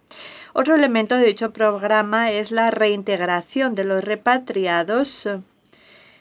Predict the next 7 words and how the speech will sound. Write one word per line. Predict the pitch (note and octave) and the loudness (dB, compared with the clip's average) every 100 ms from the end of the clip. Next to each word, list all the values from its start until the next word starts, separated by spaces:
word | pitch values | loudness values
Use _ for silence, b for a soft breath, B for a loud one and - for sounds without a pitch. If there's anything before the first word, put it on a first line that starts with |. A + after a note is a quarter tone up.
| b - | b -8
Y | C4+ | 0
ahí | B3+ B3 B3 C4 D4 D#4 _ _ _ _ _ _ | 4 4 2 0 0 -4 _ _ _ _ _ _
su, | - C4 B3+ A#3+ A#3 - | -8 0 4 4 4 4
el | A3 G#3+ A3+ - | 4 4 2 -2
presidente | G#3+ G#3+ A#3 A#3 | -4 0 0 2
de | A3+ A3+ | 4 4
la | G#3+ G3+ G3 | 2 4 2